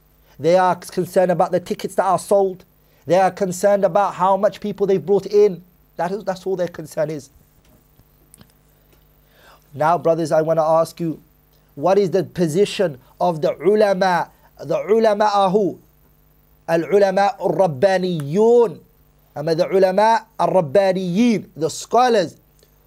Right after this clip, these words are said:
who are elite and grounded upon the kitab and sunnah,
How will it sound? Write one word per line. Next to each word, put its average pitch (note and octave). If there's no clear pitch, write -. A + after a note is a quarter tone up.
who G3+
are G3
elite G#3
and E3
grounded A3+
upon G3
the F#3+
kitab F#3+
and D#3+
sunnah, G#3+